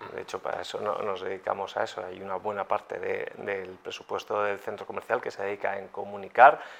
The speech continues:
dar las ventajas, pero a todos los públicos, a los operadores, para que quieran abrir tiendas con nosotros,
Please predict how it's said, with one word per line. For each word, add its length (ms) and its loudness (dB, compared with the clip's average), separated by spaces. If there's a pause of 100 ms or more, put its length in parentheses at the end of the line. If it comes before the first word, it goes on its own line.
(260)
dar 400 8
las 200 6
ventajas, 440 4
pero 240 4
a 80 6
todos 340 8
los 160 -4
públicos, 540 -4
a 80 4
los 160 -2
operadores, 500 0
para 220 -2
que 120 -6
quieran 220 4
abrir 220 2
tiendas 240 -2
con 120 2
nosotros, 520 6